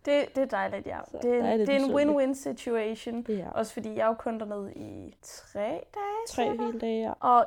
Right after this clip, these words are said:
Speaker 1: I er der en uge.
Speaker 2: Ja, vi bliver der lige lidt ekstra, så vi har nogle dage. Vi har ti måneders dag lige om lidt, så vi ender med at have den for os selv dernede. Du når lige at tage hjem, så har vi ti måneders dag, så
Speaker 1: Ja.
Speaker 2: det passer rigtig fint.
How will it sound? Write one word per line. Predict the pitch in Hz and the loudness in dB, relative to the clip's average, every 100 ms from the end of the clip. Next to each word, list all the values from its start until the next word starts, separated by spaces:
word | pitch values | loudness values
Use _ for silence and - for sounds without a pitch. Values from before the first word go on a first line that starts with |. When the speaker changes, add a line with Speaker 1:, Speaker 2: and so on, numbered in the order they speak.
| 254 | 6
Speaker 1:
I | 254 | 8
er | 214 | 10
der | 214 | 8
en | 214 | 6
uge. | 208 202 196 202 - | -2 -2 -4 -4 -2
Speaker 2:
Ja, | - - _ - | -2 -2 _ 0
vi | 226 | 2
bliver | 214 233 214 | 4 4 4
der | 214 | 2
lige | 208 202 | 0 0
lidt | 202 196 | 2 0
ekstra, | 190 - 214 | -2 -4 -6
så | 202 | -4
vi | 202 | -4
har | 196 - - | -2 -4 -6
nogle | 220 208 202 | -6 -4 0
dage. | 196 196 208 | 2 2 2
Vi | 214 | 2
har | 208 190 | 2 0
ti | 190 - | -2 -2
måneders | 247 247 247 240 | 0 2 0 -2
dag | - 226 214 | 0 2 2
lige | 233 | 2
om | 240 | 2
lidt, | 254 254 - | 2 2 -2
så | - 220 | -4 -2
vi | 220 - | -2 -2
ender | 220 | -2
med | 220 220 220 | -2 -2 -4
at | - 208 | -6 -6
have | 202 220 | -2 -2
den | 226 240 - - - - - - | -2 -6 -8 -20 -20 -20 -10 -2
for | |
os | 196 | -2
selv | - 277 - | 2 2 2
dernede. | 370 349 403 | -2 -2 -2
Du | 370 | -2
når | 294 233 | 0 2
lige | 254 | 0
at | |
tage | 247 233 | 2 2
hjem, | 285 285 | 2 0
så | 320 | 0
har | 277 | 0
vi | |
ti | 247 | 0
måneders | 294 294 294 - | -2 -2 -4 -4
dag, | - - | -6 -4
så | 247 | -2
Speaker 1:
Ja. | 233 | 0
Speaker 2:
det | 226 | 0
passer | 226 196 165 | -2 -2 -4
rigtig | 165 - | -6 -10
fint. | - - - | -10 -10 -12